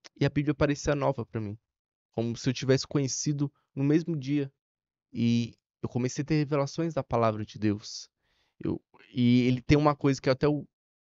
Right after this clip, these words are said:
apóstolo Honório sempre fala, "Procure achar Jesus em todas as escrituras, tanto no antigo como no novo,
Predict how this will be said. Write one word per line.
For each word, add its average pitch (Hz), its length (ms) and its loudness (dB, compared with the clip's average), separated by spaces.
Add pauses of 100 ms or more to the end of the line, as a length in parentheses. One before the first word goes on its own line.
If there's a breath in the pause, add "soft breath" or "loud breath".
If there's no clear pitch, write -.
(240)
apóstolo 127 380 0
Honório 123 180 4
sempre 131 220 -4
fala, 117 260 4 (460)
"Procure 170 400 4
achar 147 320 4
Jesus 135 360 -2
em 139 60 -4
todas 139 300 -2
as 123 60 -14
escrituras, - 760 -4 (480)
tanto 117 160 -2
no 127 100 2
antigo 127 400 -2
como 143 220 0
no 139 60 0
novo, 131 260 0